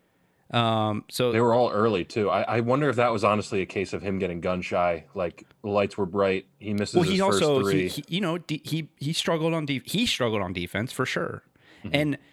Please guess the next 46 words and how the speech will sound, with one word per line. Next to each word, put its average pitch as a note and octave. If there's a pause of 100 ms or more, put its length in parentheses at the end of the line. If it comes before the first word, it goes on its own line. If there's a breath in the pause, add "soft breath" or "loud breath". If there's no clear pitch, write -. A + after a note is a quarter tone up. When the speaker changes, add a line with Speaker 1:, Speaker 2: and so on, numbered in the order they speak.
(140 loud breath)
Speaker 1:
and E3+
I'll E3+
tell F3+
you D3
what, D#3+
they're C3+
gonna D3+
have E3+
to D3+
address B2
the, B2+
the, B2
so C3
here's C#3
the, A2+
so -
here's F#3
the, C#3+
the, A2
where A2
the, F#2+
what A#2
really B2+
needs A2
to -
be F#2+
addressed, -
'cause B2
those F3
are F3+
the B2+
positives. G#2+
The, G#2
the A2+
negative A#2+
to E3+
me, E3 (920 soft breath)
I -
don't A3+
know F#3
what D3+
you A2
do B2+
about G#2+
Anthony G#2+
Davis. F#2